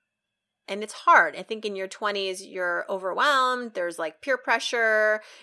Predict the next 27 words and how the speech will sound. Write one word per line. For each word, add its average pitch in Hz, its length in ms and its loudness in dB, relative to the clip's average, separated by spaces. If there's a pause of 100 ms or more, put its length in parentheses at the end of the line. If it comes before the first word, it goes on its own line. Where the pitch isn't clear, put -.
(100)
You're 175 260 -4
thrown 196 400 0
out 247 140 8
of 240 80 0
college 220 600 6
into 226 220 -6
the 214 140 -2
real 208 280 2
world 190 360 4
without 170 280 0
any 202 460 -2 (160)
real 202 300 4
job 190 280 8
experience. 185 640 -4
The - 60 -18
first 226 240 -6
time, 220 280 -6
so - 160 -12
first, 220 220 -8 (100)
a 214 40 -14 (160)
lot 202 160 4
of 202 80 0
us 196 120 -2
making 208 360 -8
money. 202 380 -4 (360)
So 185 680 0
we 190 560 -4